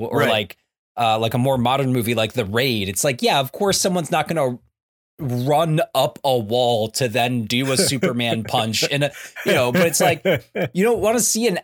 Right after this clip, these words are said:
Speaker 1: actual fight on screen. That's not entertaining, you
Speaker 2: Right,
Speaker 1: know?
Speaker 2: right,
Speaker 1: And,
Speaker 2: right.
Speaker 1: and, uh, yeah, that's such a great,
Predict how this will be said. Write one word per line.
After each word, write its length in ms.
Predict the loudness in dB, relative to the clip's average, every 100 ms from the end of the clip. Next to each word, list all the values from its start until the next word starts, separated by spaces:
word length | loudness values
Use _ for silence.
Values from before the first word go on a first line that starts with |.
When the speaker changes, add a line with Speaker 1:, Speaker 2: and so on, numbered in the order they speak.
| -4
Speaker 1:
actual 580 | -4 -2 -2 0 0 0
fight 380 | 0 2 2
on 200 | 0 0
screen. 260 | -2 -2 -2
That's 180 | -2 0
not 300 | -2 -2 -2
entertaining, 1000 | -4 -4 -4 -2 0 -2 -6 -14 -20 -12 -2
you 160 | 2
Speaker 2:
Right, 140 | 2 2
Speaker 1:
know? 160 | 2
Speaker 2:
right, 160 | 2 2
Speaker 1:
And, 240 | 2 2
Speaker 2:
right. 180 | 0 -2 -2
Speaker 1:
and, 220 | -2 0
uh, 280 | 0 0 -4 _ _ _ _
yeah, 160 | -2 0
that's 140 | 0
such 160 | -4 -4
a 40 |
great, 400 | -4 -2 -2 -6